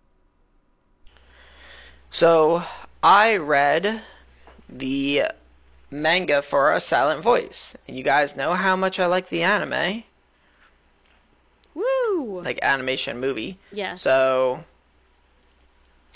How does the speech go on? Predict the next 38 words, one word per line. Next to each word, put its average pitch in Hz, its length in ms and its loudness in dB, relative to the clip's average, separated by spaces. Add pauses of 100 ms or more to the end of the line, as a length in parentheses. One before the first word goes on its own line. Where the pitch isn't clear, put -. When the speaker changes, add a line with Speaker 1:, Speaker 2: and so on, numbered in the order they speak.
(720)
Speaker 1:
yeah, 160 240 2
I 123 80 0
guess 139 340 -4 (240)
Mary 135 320 0
wanted 139 300 0
to 147 100 -10
discuss 143 520 -4
that 143 360 0
after 165 380 -2
the 156 120 -10
weeklies. - 800 -16 (160)
Speaker 2:
Yeah, 494 340 0
to 277 100 -6
make 330 180 -6
it 359 140 -4
Speaker 1:
'Cause 359 100 -4
Speaker 2:
feel 349 140 2
Speaker 1:
I - 20 -6
did 160 100 0
Speaker 2:
like - 80 -4
Speaker 1:
do 170 80 0
that 156 200 0
this 143 220 -6
week. 147 220 -6
I 147 160 4
just 156 280 -4 (280)
binged 151 460 -2
it. 90 220 -8
I 139 200 -2 (640)
read 160 200 2
'em 151 80 2
all. 131 540 2 (160)
I 156 100 2
own 185 160 2
the 160 60 -2
physicals. 131 840 -6 (180)
Wahaha. - 640 -4
Speaker 2:
Wahaha. 180 840 -6